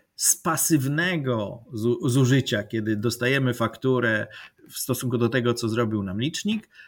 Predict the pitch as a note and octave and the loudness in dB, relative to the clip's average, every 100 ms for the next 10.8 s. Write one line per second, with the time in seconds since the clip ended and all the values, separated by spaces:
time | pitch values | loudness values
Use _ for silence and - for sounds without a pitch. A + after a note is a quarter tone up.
0 | _ C3 D3 C3+ - _ - F3 F3+ - | _ 2 4 2 -2 _ 2 2 0 -6
1 | A#3 G#3 F#3 C#3 A#2 G2+ - C#3 G3+ G#3+ | -4 -2 -2 -2 -4 -4 -4 -2 -2 -2
2 | G3+ _ _ - - D#3 D3 C#3 C3+ C3 | -6 _ _ -4 2 4 4 2 0 -6
3 | _ _ _ _ A#2 C3 D#3 C3+ F3 F#3+ | _ _ _ _ -2 2 4 4 2 2
4 | F3 C3 B2 A2 G2 - _ _ _ _ | 2 2 0 0 -2 -8 _ _ _ _
5 | - A#2+ C3 B2 - B2 A#2+ A2+ A2 G2+ | -4 -2 0 -2 0 0 2 2 0 -6
6 | _ - A2+ A2 A2+ G2+ G2+ C#3 - G#3+ | _ -4 -2 -2 -2 -2 -2 -2 -2 -2
7 | G3+ F#3 A#2 B2+ A#2 C3+ C3 B2 A#2 A2+ | -2 -2 2 2 4 2 2 2 2 2
8 | G#2 - _ _ _ _ - B2 G2 A#2+ | 2 -2 _ _ _ _ -6 -2 2 2
9 | B2+ - D3 C3+ B2 A#2 A2+ A2+ G#2+ A2+ | 0 0 2 4 4 2 2 2 2 2
10 | A2+ A2+ G#2 G#2 E3 G#3 G3 | 2 0 0 0 -2 -2 -2